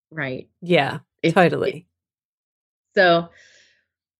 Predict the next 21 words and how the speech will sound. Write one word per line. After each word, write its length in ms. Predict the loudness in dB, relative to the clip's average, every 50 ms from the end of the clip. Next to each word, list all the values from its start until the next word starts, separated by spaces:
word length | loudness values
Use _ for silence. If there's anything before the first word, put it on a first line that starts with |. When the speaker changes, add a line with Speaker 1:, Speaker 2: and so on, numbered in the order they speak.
| _ _
Speaker 1:
holding 300 | 2 4 4 6 6 4
that 160 | 4 2 2 2
expectation 720 | 0 -2 0 -2 -4 -2 -2 -2 -2 -2 -2 -4 -8 -8 _ -2
o-, 140 | -2 0 0
with 140 | 0 -2 -2
an 100 | -2 -2
open 320 | 0 0 0 0 -2 -6
hand 680 | -4 -4 -2 0 0 2 2 0 0 -2 -2 -6 -8 -10 -18 _ _ _ _ _ _ _ -8
when 320 | -4 0 2 2 2 4
you 260 | 4 4 4 6 6 6
are 300 | 6 6 4 4 2 0
sitting 400 | -4 -4 -4 -2 -2 0 0 0
down, 320 | 2 2 2 2 0 0 -2
you're 120 | -4 -2
like, 200 | -2 -2 -2 -2
"Okay, 500 | -4 -4 -2 0 2 2 2 2 0 -2 0
I 160 | 0 2 2
wanna 200 | 2 0 0 0
be 120 | 0 0
more 220 | 0 -2 -4 -6 -6
creative 500 | -8 -8 -4 -2 0 0 0 0 -2